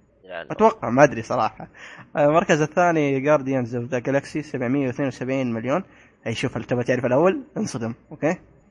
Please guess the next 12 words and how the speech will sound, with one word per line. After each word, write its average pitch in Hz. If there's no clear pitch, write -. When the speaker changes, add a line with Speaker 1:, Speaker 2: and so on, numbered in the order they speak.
Speaker 1:
إيه. 98
Speaker 2:
Transformers 170
Age 139
of 127
Extinction. 123
أخذ 117
Speaker 1:
آه، 123
Speaker 2:
مل-، 120
Speaker 1:
ب-، -
Speaker 2:
بليون. 131
Speaker 1:
توقع 117
Transformers. 95